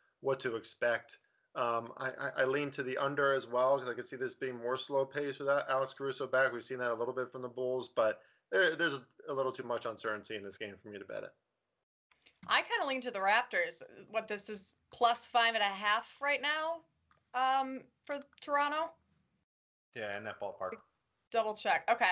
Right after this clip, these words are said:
Speaker 2: Yeah, I kinda lean to the Raptors to cover. I think the Bulls will win, but I don't mind the, uh, play on the Raptors covering. They've looked, outside of that Lakers game, they've looked fairly impressive lately, a little bit more motivated than some teams at this point. And the Bulls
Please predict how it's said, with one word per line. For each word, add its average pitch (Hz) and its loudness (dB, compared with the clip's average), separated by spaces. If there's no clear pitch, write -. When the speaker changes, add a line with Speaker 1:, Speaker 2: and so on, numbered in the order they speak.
Speaker 2:
Yeah, 330 6
I 302 6
kinda 403 4
lean 359 2
to 359 -10
the 294 -2
Raptors 269 4
to - -12
cover. 220 4
I 220 4
think 254 -8
the 262 -2
Bulls 233 0
will 202 -10
win, 233 2
but 196 0
I 226 4
don't 269 2
mind 233 2
the, 208 -4
uh, 202 2
play 220 2
on 208 0
the 202 -2
Raptors 196 2
covering. 208 0
They've 254 2
looked, 294 -2
outside 285 4
of 277 0
that 233 4
Lakers 269 0
game, 202 0
they've 254 2
looked 330 -8
fairly 392 0
impressive 285 -2
lately, 254 4
a - 4
little 262 6
bit 254 2
more 247 2
motivated 220 2
than 214 -8
some 226 2
teams 214 -6
at 208 -6
this 208 -4
point. 226 -2
And 202 -6
the 214 -2
Bulls 262 2